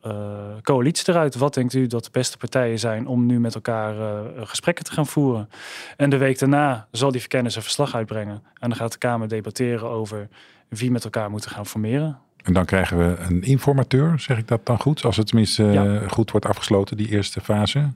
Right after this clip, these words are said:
Speaker 2: Ja, en
Speaker 1: En
Speaker 2: dan
Speaker 1: die
Speaker 2: wordt
Speaker 1: gaat
Speaker 2: het
Speaker 1: de
Speaker 2: serieus.
Speaker 1: gesprekken leiden
Speaker 2: Ja.
Speaker 1: tussen de partijen die, eh, nou ja, de meest voor de hand liggende, eh, combinatie.
Speaker 2: Oké. Eh, die meest voor de hand liggende combinatie, die wordt al genoemd, hè? Eh, eh, P V V,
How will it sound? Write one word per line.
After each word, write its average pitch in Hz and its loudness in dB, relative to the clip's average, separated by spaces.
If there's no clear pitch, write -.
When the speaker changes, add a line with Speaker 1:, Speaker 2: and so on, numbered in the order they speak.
Speaker 2:
Ja, 160 2
en 190 2
Speaker 1:
En 95 0
Speaker 2:
dan - -
Speaker 1:
die 92 6
Speaker 2:
wordt 101 6
Speaker 1:
gaat 104 4
Speaker 2:
het - -2
Speaker 1:
de - -
Speaker 2:
serieus. 95 4
Speaker 1:
gesprekken 135 2
leiden 123 2
Speaker 2:
Ja. 82 -2
Speaker 1:
tussen 127 0
de 117 0
partijen 113 0
die, 110 -2
eh, 104 -2
nou 117 0
ja, 113 -10
de 127 2
meest 131 4
voor 127 -4
de 117 0
hand 110 0
liggende, 104 -6
eh, 110 -10
combinatie. 117 -2
Speaker 2:
Oké. 87 -2
Eh, 113 6
die 120 2
meest 120 4
voor 117 2
de 98 4
hand 104 2
liggende 98 0
combinatie, 104 4
die 92 2
wordt 98 2
al 87 2
genoemd, 110 4
hè? 139 6
Eh, 90 4
eh, 82 -2
P 107 0
V 90 2
V, 82 2